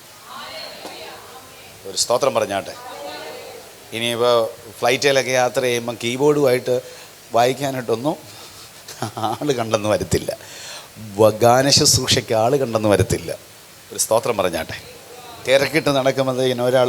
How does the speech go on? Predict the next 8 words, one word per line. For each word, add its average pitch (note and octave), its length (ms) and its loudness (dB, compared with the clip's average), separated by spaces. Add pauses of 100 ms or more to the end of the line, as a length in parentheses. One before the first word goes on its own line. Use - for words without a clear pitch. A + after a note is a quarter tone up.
(120)
ഫ്രണ്ടോട്ട് C3 420 4
വന്ന് A2+ 220 0
നിൽക്കുമ്പോൾ G#2 380 -2 (120)
പെട്ടെന്ന് C3 540 2 (580)
ഒരു B2 160 -8
ആലോചന A#2 380 -2
വരിക. - 180 -2 (2500)
ബ്യൂട്ടി C3 220 2